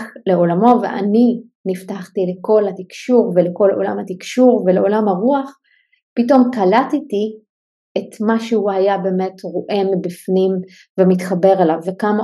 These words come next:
עולמות בפנים אפשר לראות, אה, כשהעיניים הפיזיות שלך נסגרות, אה, ואתה יכול להתחבר לליבה של הרוח, ממש ללב, ללב של הרוח,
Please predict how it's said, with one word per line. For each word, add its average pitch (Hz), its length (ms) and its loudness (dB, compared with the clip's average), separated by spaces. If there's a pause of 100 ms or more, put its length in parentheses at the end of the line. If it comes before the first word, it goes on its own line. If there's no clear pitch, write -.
עולמות 185 680 2
בפנים 220 580 -2
אפשר 208 360 -2 (140)
לראות, 185 640 2 (1600)
אה, 196 320 6
כשהעיניים 208 520 0
הפיזיות 196 1000 2
שלך 190 320 -6 (340)
נסגרות, 180 800 2 (640)
אה, 185 380 4 (240)
ואתה 175 220 -6
יכול 190 300 -2
להתחבר 196 680 2 (280)
לליבה 180 540 0
של 208 220 -4
הרוח, 180 400 -2
ממש 226 380 -4
ללב, 208 240 -2 (260)
ללב 240 360 0
של 196 240 -6
הרוח, 170 340 -4